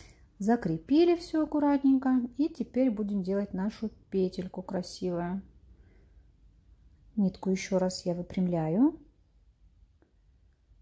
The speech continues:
Распрямляю, раскручиваю, правильнее сказать. Итак, смотрим на рисунок, на мою розу шикарную. Нашла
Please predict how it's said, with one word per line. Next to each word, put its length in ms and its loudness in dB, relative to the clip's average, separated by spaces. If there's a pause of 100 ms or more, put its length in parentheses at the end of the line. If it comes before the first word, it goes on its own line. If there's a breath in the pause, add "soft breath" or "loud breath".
(100)
Распрямляю, 600 2
раскручиваю, 840 0
правильнее 360 4
сказать. 380 -4 (1900 soft breath)
Итак, 640 2
смотрим 480 2
на 100 4
рисунок, 760 2 (280 loud breath)
на 100 8
мою 360 8
розу 440 2
шикарную. 1040 2 (1900 soft breath)
Нашла 640 0